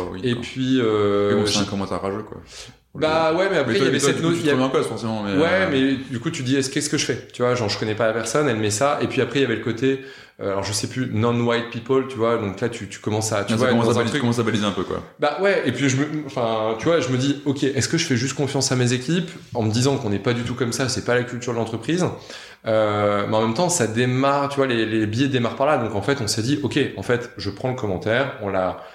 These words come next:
Speaker 2: mis sur le Slack aux yeux des cent personnes, voilà ce qu'on a vu. »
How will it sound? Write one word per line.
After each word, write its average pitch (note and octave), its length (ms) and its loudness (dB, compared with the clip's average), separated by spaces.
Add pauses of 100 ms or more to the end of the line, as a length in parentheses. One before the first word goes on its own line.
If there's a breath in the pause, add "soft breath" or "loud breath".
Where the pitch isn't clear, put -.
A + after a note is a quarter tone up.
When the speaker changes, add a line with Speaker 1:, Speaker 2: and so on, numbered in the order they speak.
(160 loud breath)
Speaker 2:
mis B2 220 2
sur B2 180 0
le A2+ 140 4
Slack A#2 400 0
aux G2+ 40 0
yeux G#2 140 -2
des G2 120 0
cent F#2+ 180 -4
personnes, A#2+ 500 0 (140)
voilà A#2 320 2
ce A#2 80 -4
qu'on G#2+ 140 -8
a F#2+ 60 -2
vu. » A#2+ 380 0